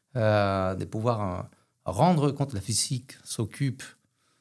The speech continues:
des phénomènes qui changent, du changement, du mouvement, et il faut pouvoir en rendre compte,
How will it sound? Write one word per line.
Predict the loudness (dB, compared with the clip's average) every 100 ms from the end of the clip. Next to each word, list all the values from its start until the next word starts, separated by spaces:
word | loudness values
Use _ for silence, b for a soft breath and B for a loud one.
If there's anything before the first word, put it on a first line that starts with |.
| _ -18
des |
phénomènes | -6 -2 0 -2
qui | -6
changent, | -6 -4 -4 -6
du | -6
changement, | -4 -4 -4 -4 -4
du | -4
mouvement, | -4 -4 -6 -8 -10 b b b b _ -2
et | 2 2
il | 0
faut | -2 -4
pouvoir | -2 0
en | 0
rendre | -2 -4 -4 -6
compte, | -4 -4 -4 -8 -16